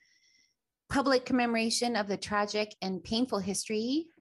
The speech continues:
and ongoing impacts of residential schools is a virtual, is a vital, sorry, component of the reconciliation process.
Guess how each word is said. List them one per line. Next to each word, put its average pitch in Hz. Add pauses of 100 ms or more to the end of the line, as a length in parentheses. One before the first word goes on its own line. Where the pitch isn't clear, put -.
(100)
and 190
ongoing 226
impacts 196
of 196
residential 190
schools 180
is 180
a 170
virtual, 220
is 202
a 202
vital, 196 (760)
sorry, 156 (360)
component 208
of 196
the 196
reconciliation 180
process. -